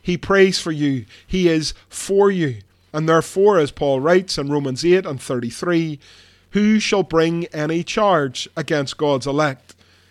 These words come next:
It is God who justifies." My friends, who could stand before a holy God bringing a charge against you?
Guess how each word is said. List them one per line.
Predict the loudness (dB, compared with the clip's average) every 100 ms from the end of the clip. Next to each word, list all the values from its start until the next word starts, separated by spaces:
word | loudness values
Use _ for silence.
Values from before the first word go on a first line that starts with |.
| _
It | 0 2
is | 2
God | 0 2 2 0
who | -4
justifies." | -4 -4 -6 -6 -6 -8 -12 _ -20 _ _ _ _ _ -4
My | -4
friends, | 0 2 2 0 -10 -6
who | -2 -2
could | -2 -4
stand | -2 0 0 0
before | -2 -4 -2 0
a |
holy | 2 2 0
God | 0 0 0 -4 -14 -20 _
bringing | 2 2 4 2
a | -2 -6
charge | -2 0 0 0
against | -6 -2 0 0 -2 -4
you? | -6 -6